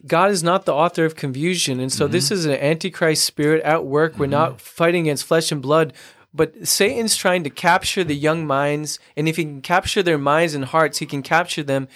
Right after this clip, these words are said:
Speaker 1: to do his will. Jesus Christ has come to s-, to, to, to speak the truth,
Speaker 2: Mm-hmm.
Speaker 1: that they would know the truth and be set free
Speaker 2: Mm-hmm.
Speaker 1: and do the will of God. And so we, we do, like Jeff said,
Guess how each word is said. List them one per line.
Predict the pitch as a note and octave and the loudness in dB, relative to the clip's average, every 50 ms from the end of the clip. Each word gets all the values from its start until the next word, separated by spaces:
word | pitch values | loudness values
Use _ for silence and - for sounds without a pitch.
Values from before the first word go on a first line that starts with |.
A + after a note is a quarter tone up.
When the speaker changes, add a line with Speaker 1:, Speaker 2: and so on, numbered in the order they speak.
| - - _ _ | -20 -20 _ _
Speaker 1:
to | - - C#3+ | -6 -4 -2
do | B2 D#3 D#3 D#3 | 0 2 2 4
his | D#3 D#3 D3+ C3 A#2+ | 4 2 0 0 -2
will. | A#2 A#2+ B2 B2 A#2 G#2+ G2+ - - - _ | -2 -2 0 0 0 -2 -4 -8 -16 -20 _
Jesus | - - D3 E3+ E3 E3 D3 | -8 -6 -4 -2 0 -2 -2
Christ | - - E3 D#3+ E3 - | 0 0 0 0 2 0
has | D3 C3 | -4 -6
come | - - D#3 C#3+ C3 | -4 -2 -2 -2 -2
to | A2+ | -4
s-, | - - - - - - - - - - - - _ | -6 -6 -6 -6 -6 -8 -10 -12 -16 -20 -20 -12 _
to, | - - D3 C3 | -2 -2 -2 -2
to, | - - D#3 C#3 B2+ B2 - _ _ | -2 -2 0 0 0 -2 -4 _ _
to | - - C#3 B2 | -6 -4 -4 -4
speak | - - - - F3 E3 - | -4 -4 -2 -2 -4 -2 -2
the | D3 B2+ | -4 -2
truth, | - - - F#3 F#3+ A3+ B3+ - - - | -2 0 2 2 2 2 0 -4 -8 -10
Speaker 2:
Mm-hmm. | A2 F#2+ F2 G#2+ | -12 -8 -4 -4
Speaker 1:
that | B2+ B2 | -2 0
they | D#3 D#3+ | 2 2
would | D#3+ D#3+ | 2 2
know | E3 D#3+ | 2 2
the | D3 C#3 | 2 0
truth | - - - G3 G3+ G3+ F#3+ | -2 0 0 0 2 2 0
and | E3 | 0
be | C#3+ D3+ C#3 | 0 0 -2
set | - - C3+ A#2+ - | 0 0 -2 -2 -2
free | - - - E3 C#3+ B2+ A2+ G#2+ - - | -6 -2 0 2 2 2 0 -2 -6 -10
Speaker 2:
Mm-hmm. | F#2+ F2+ E2+ G2 A2 | -12 -10 -8 -2 0
Speaker 1:
and | D3 D3 B2+ | 0 0 2
do | D#3 E3 D#3 | 0 2 2
the | C#3+ C3+ | 2 2
will | B2+ C3 B2+ | 4 2 2
of | B2 - | 2 2
God. | - C#3 C3 C3+ C3 C3 | 2 2 4 4 2 2
And | B2+ B2+ | 0 -2
so | - - C#3+ C3 | -2 -2 -2 0
we, | C3+ D#3 D#3 - - - - | 0 -2 -6 -8 -12 -18 -16
we | D#3+ D#3 E3 F3 D#3+ | -8 -4 -4 -4 -4
do, | C#3+ D#3+ E3+ D#3 C#3 | -2 0 0 0 0
like | C#3 D3 C#3 | 0 -2 -2
Jeff | C3+ - E3 E3 D#3+ | 0 0 0 0 0
said, | - - - E3+ D#3+ D3 - | 0 0 2 2 2 0 -2